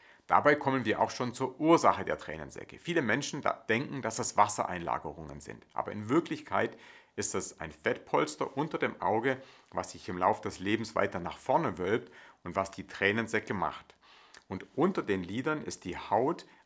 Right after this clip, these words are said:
an den Knochen von der Wange angeheftet und dadurch kann sich das Fett nicht nach unten ausbreiten und deswegen stülpt es sich so als Tränensäcke nach vorne. Bei den meisten Vorher-Nachher-Bildern von Unterlidstraffungen oder von Tränensack-O Ps sieht man auch,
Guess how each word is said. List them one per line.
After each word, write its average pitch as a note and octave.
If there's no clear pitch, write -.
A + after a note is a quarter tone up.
an F#2+
den F2
Knochen F2+
von F2
der D#2+
Wange F#2+
angeheftet F#2
und F2
dadurch A2+
kann F#2+
sich E2+
das -
Fett B2
nicht G2
nach G#2
unten A2+
ausbreiten G2
und E2+
deswegen A2
stülpt A#2+
es A2
sich G#2+
so G2+
als E2
Tränensäcke G#2+
nach A#2
vorne. D2+
Bei G2+
den G#2+
meisten D3
Vorher-Nachher-Bildern G#2+
von D2
Unterlidstraffungen A2
oder E2+
von -
Tränensack-O A#2+
Ps D3
sieht G#2+
man D3+
auch, C3+